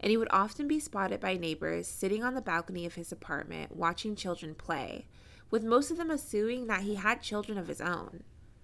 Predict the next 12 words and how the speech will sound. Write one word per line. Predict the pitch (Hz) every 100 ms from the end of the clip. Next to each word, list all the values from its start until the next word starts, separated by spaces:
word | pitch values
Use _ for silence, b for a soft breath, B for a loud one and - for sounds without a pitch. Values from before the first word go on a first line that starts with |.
| b b b b
One | 214 240
neighbor, | 285 302 320
Daniel | 247 196 196 226 226
Diney, | 175 170 175 175
even | 180 196 202
spoke | - 175 -
to | 180
reporters | 170 - 160 160 165
stating, | - 165 160 160 156 165
and | 165 175 196
I | 196
quote, | - 156 87 -